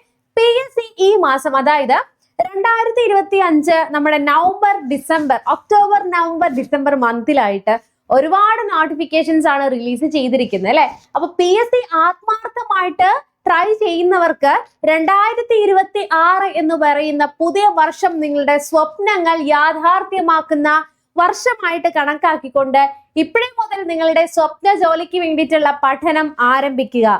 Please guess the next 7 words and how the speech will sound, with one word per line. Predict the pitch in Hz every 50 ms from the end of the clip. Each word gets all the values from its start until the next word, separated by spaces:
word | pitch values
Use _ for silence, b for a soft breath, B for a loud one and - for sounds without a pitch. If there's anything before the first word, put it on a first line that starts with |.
| b b b b b b -
അപ്പോൾ | 370 370 370 359 392 494 554 - _ _ _ _ -
കേരള | 392 392 415 440 466 480 480 - _
പി | 440 403 370 370
എസ് | 392 381 -
സി | 349 359 381 381 - -
ഏറ്റവും | 311 - - 392 359 392 392 403 -
പുതിയ | 349 285 302 320 339